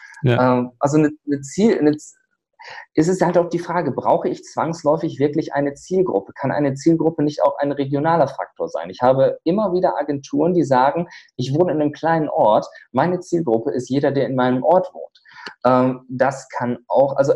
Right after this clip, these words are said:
Speaker 2: auch die Regionalität kann eine Zielgruppe sein. Wenn man jetzt in einem Ort wohnt mit viertausend Einwohnern, äh, und im Einzugsgebiet wohnen vielleicht jetzt im Umkreis von dreißig Kilometern insgesamt sechzehntausend bis zwanzigtausend Menschen, dann macht es mit der Zielgruppe relativ wenig Sinn,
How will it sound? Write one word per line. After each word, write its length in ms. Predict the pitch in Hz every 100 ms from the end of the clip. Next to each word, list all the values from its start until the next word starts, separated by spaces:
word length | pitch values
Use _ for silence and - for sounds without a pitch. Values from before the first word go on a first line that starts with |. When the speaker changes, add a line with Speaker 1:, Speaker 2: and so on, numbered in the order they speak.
| -
Speaker 2:
auch 180 | 151 -
die 120 | 147
Regionalität 840 | 147 139 131 117 117 117 110 113 -
kann 140 | 139
eine 280 | - 147 147
Zielgruppe 520 | - 214 214 101 104
sein. 200 | 95 98
Wenn 100 | 104
man 140 | 117 123
jetzt 220 | 127 135
in 80 | 131
einem 100 | 123
Ort 300 | 120 139 151
wohnt 140 | 156
mit 120 | 139
viertausend 520 | - 165 - 135 135 160
Einwohnern, 540 | 214 156 87 92 131 214 - - -
äh, 80 | 127
und 260 | 135 143 139
im 180 | 135 -
Einzugsgebiet 800 | 175 240 180 - 127 127 127 123
wohnen 240 | 123 147
vielleicht 400 | - 127 135 -
jetzt 140 | 143 139
im 100 | -
Umkreis 340 | - - 151
von 100 | 139
dreißig 340 | 131 160 151 _
Kilometern 460 | 151 151 165 156
insgesamt 420 | 160 175 139 143 139
sechzehntausend 340 | 165 165 156
bis 120 | 139 -
zwanzigtausend 600 | 160 151 - 139 143 139
Menschen, 340 | 175 208 - _ - _
dann 160 | 110 139
macht 200 | 165 175
es 100 | 165
mit 160 | 160
der 100 | 147 143
Zielgruppe 600 | 247 254 - 123 - 165
relativ 460 | 120 208 - -
wenig 340 | 117 120 139 -
Sinn, 260 | 120 165